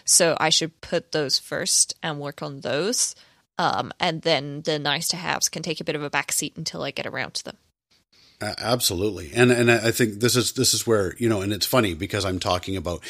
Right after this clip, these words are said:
Speaker 2: here are all the elements that I like to have as part of a plan. It might sound that I'm pretty rigid about it, but I'm, l-, like what you just described, super fluid about my plan. Like, all of this is up for grabs and all of this can change at any moment.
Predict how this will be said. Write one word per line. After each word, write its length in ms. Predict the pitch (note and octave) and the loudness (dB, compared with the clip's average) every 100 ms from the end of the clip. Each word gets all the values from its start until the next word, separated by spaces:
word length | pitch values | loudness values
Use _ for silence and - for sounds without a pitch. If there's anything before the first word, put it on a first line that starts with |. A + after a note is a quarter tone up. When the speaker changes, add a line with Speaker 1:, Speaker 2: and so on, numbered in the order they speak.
| - | -12
Speaker 2:
here 240 | - D3+ C3 | 2 6 8
are 80 | A2+ | 8
all 120 | G2+ | 6
the 120 | F#2+ | 4
elements 400 | G2+ G2 E2+ - | 0 0 0 0
that 140 | F#2+ D#2 | 0 -2
I 80 | |
like 240 | E2 D#2+ E2+ | -4 -6 -6
to 80 | D2+ | -6
have 380 | F#2 E2 C#2+ - | -4 -4 -6 -8
as 100 | F#2+ | -6
part 180 | - E2+ | -4 -4
of 80 | C2 | -6
a 60 | |
plan. 420 | - F2 F2 C2 | -10 -8 -8 -10
It 80 | C#2 | -12
might 240 | E2+ F#2 - | -10 -6 -4
sound 180 | F2 | -6
that 80 | D2+ | -6
I'm 140 | D2 D#2 | -10 -10
pretty 220 | F2 C#2+ | -10 -10
rigid 320 | E2+ G2+ F2 | -8 -6 -8
about 240 | C2+ C2 | -8 -12
it, 100 | C2+ - | -14 -14
but 140 | C#2+ - | -14 -12
I'm, 240 | F2+ - - _ _ - - - _ - | -12 -14 -20 _ _ -20 -20 -20 _ -14
l-, 360 | G#2+ - B2 | -14 -8 -8
like 300 | - A#2 A#2+ | 0 2 2
what 200 | A2 A2 | 2 0
you 120 | A2 G#2 | 0 0
just 240 | A2 - | 0 0
described, 500 | G#2+ - A2 F#2 D#2 - - - | -2 0 2 0 -2 -10 -20 -4
super 500 | - - G3+ F3+ F#2+ | 2 4 4 2 0
fluid 420 | - A#2 A2+ F#2 | 2 4 4 2
about 260 | D#2 D#2+ C#2+ | -4 -8 -10
my 120 | F#2 | -12
plan. 160 | F2 | -8
Like, 160 | F#2 A2 | -8 -6
all 220 | - E3+ A#2 | 2 4 4
of 80 | |
this 220 | F2+ F2+ F2+ | 2 0 0
is 100 | F2 | -2
up 160 | F#2+ | -4
for 140 | - E2+ | -4 -6
grabs 420 | F2+ F2+ D#2+ - | -4 -4 -4 -4
and 140 | G2 | -4
all 180 | - A#2+ | -2 2
of 60 | C3 | 4
this 140 | A2 | 2
can 200 | - G2+ | 2 0
change 360 | F2+ A2 G2+ F#2+ | 0 0 0 -2
at 40 | |
any 160 | F#2 E2 | -2 -4
moment. 380 | E2 G2+ E2+ | -2 -2 -4